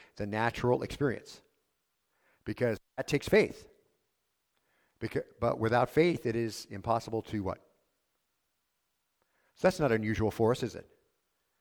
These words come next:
Remember Hebrews chapter eleven, verse six? I mean, without faith, it's impossible to please him, for he who comes to God must believe that he is, and mark this, what?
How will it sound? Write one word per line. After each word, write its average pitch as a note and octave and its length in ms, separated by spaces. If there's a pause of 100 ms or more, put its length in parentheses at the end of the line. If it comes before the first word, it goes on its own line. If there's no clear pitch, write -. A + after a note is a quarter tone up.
(140)
Remember C#3 260
Hebrews B2 280
chapter B2 220
eleven, A2+ 260
verse G#2 240
six? - 300
I B2 60
mean, G#2+ 160
without A2 260
faith, A2 300
it's - 160
impossible G2+ 420
to F#2 80
please - 300
him, G2 180
for F2+ 160
he G#2+ 160
who F#2 100
comes G2 280
to F#2+ 80
God F#2 240
must F#2 180
believe F#2 240
that F2 140
he G2 240
is, G2 160
and E2+ 200
mark F#2+ 200
this, - 160
what? D#2+ 180